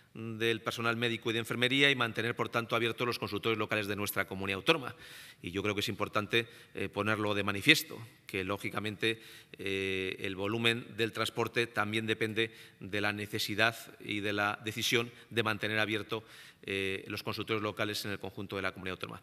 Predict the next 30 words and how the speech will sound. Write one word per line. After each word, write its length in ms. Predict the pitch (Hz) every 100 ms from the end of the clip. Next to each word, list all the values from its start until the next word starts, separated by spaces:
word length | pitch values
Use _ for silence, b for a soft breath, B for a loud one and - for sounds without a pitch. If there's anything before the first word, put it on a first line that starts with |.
| B B
De 140 | 98 120
todas 200 | 147 143
formas, 380 | 151 147 151 - -
como 160 | - 120
le 80 | 120
digo, 220 | 131 135
hay 100 | 127
una 160 | 131
reserva, 560 | 127 120 143 131 107 - B B B B B
eh, 360 | - 104 104 -
de 340 | 98 110 107 107
dinero 300 | 104 120 123
importante, 600 | 107 113 104 156 151 151
eh, 80 | 135 - - - - - - - - -
que 240 | - -
la 160 | - 95
he 40 |
cuantificado 880 | - 92 95 95 - 113 107 101 98
en 60 | 98
algo 220 | 101 101
más 140 | 101
de 80 | 98
veinte 500 | 95 98 - 98 98
millones 400 | 95 95 98 98
de 80 | 101
euros 240 | 110 107
antes, 360 | 123 117 131 - B B B -
que 120 | 120
irá 480 | 113 117 113 131 143
incrementando 880 | 131 120 127 123 123 135 131 139